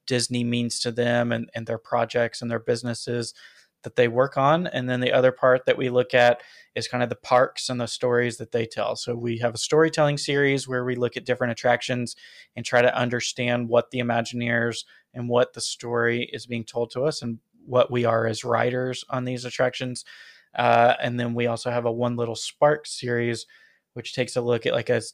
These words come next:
particular emotion and how you can achieve that in Disney. So we're kind of all over the place a little bit, but it's kinda just, uh, where our interests take us. Um, you can find us pretty much on every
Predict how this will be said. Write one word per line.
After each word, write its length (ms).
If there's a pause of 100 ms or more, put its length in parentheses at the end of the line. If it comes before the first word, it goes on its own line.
particular 580
emotion 760
and 220
how 240
you 160
can 160
achieve 400
that 280 (560)
in 140
Disney. 340
So 280 (480)
we're 100
kind 320
of 80
all 160
over 200
the 80
place 280
a 60
little 160
bit, 240
but 80
it's 120
kinda 220
just, 400
uh, 380
where 260
our 160
interests 880 (260)
take 260
us. 520 (180)
Um, 420 (340)
you 80
can 100
find 220
us 100
pretty 200
much 200
on 160
every 600